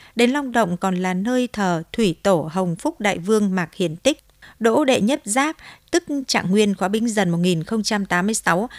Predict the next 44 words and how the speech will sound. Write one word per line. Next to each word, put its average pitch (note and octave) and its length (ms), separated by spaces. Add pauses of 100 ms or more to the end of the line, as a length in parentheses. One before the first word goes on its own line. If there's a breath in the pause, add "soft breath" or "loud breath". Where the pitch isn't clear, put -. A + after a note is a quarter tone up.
(140 loud breath)
và G#3+ 300
Mạc G3 340
Kiến G3+ 340
Quang G#3 340
Đỗ G3+ 140
Tiến G3+ 280
Sĩ A3+ 240
năm B3 180
một G3 60
nghìn F#3 220
không G#3+ 180
trăm G3 200
tám F3+ 200
mươi G#3+ 80
chín, G3+ 300 (320 loud breath)
làm G#3+ 320
đến G3+ 220
chức - 220
quan A3+ 260
thượng F#3+ 220
thư A3 200
bộ F3+ 320
công A3 300 (140)
đời F3+ 480
Lý F#3+ 120
Nhân G#3+ 160
Tông. F#3 220 (440 soft breath)
Trong D#4 260
khuôn C#4+ 240
viên C#4 180
đền F#3+ 320
còn F3+ 260
có A3+ 120
nhà A#3+ 220
tưởng D#3+ 320
niệm F3+ 220
nữ G3 160
anh A#3+ 160
hùng F#3 180
liệt E3+ 200
sĩ A#3 280
Mạc A#3+ 220
Thị G3+ 100
Bưởi. F#3 240